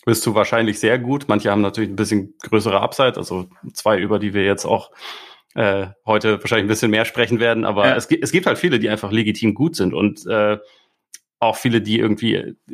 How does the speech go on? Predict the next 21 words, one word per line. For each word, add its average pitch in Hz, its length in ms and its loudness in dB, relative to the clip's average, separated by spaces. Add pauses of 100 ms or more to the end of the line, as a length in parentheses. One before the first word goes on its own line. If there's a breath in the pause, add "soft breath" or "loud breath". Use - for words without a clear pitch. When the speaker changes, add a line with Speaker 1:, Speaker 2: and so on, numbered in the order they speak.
Speaker 1:
eher 110 220 0
so 107 100 0
auf 101 120 -2
dem 101 400 0 (120)
aufsteigenden 107 540 0
Ast - 220 -2
sind. 90 160 -4
Also 90 420 -4
Toronto 104 460 0
beispielsweise, 95 640 0
die 92 120 -6
auch - 240 -4
einen 101 220 -10
kleineren 127 340 0
Move 120 160 2
gemacht 113 300 0
haben, 113 100 0
sich 110 120 -4
dadurch 110 260 2
verstärkt - 400 -2
haben. 113 220 2